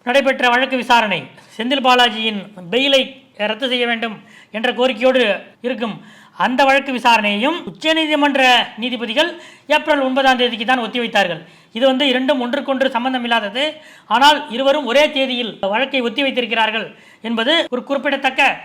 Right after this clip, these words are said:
ஒரு விஷயம். இப்படிப்பட்ட நிலையில்தான், எட்டாம் தேதி செந்தில் பாலாஜி அஃபிடவிட்டை உச்சநீதிமன்றத்தில் தாக்கல் செய்கிறார். அதற்கு பிறகு, இன்று அந்த ம-, அவ-, அவருடைய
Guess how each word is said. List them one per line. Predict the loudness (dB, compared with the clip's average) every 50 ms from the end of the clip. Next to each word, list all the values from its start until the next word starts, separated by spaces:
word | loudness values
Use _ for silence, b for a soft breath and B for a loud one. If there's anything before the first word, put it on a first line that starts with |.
| B B B B B
ஒரு | -6 -6 -6
விஷயம். | -4 -2 -2 -2 -2 -2 -6 -10 -20 b b b b b b
இப்படிப்பட்ட | -6 -2 0 0 2 2 2 2
நிலையில்தான், | 2 2 2 2 2 2 4 4 4 4 4 2 -2 -12 -16 -20 _ -6
எட்டாம் | -6 -6 0 4 4 4 4 4
தேதி | 2 -2 -2 0 -2 -4
செந்தில் | -4 -4 -4 -2 0
பாலாஜி | 0 2 2 0 0 -2
அஃபிடவிட்டை | -4 -2 0 0 0 -2 -2 -2 -2 -2 -2 -4 -10 -10
உச்சநீதிமன்றத்தில் | -6 -4 -2 -2 -2 -4 -4 -6 -8 -6 -2
தாக்கல் | 0 0 0 0 -4
செய்கிறார். | -8 -6 -2 2 2 2 2 0 -4 B B B B B B B
அதற்கு | -2 0 0 0 0 0
பிறகு, | 2 2 2 4 2 2
இன்று | 2 2 2 2 4 4 4 2 0 -10 -16 -12
அந்த | -10 -8 -6 -4
ம-, | -4 -2 0 0 0 0 0
அவ-, | 0 0 0
அவருடைய | 0 0 -2 0 0 0 0 2 2 0 0 -2